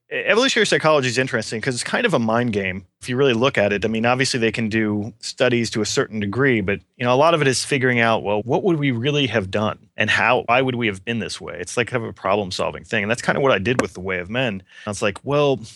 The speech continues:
why would men want these things from each other?"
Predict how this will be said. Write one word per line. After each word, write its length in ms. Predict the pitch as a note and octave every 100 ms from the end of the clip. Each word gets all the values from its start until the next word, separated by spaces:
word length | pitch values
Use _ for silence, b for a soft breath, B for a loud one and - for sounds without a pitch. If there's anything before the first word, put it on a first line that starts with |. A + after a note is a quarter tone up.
| -
why 340 | G2+ C3 E3
would 220 | F3+ D3+ B2
men 380 | C3+ C3+ B2+ B2
want 240 | B2+ A#2+
these 260 | A#2+ A#2 -
things 260 | A2 A2
from 180 | - G2
each 140 | F#2 C3
other?" 360 | B2 C#2+ A#1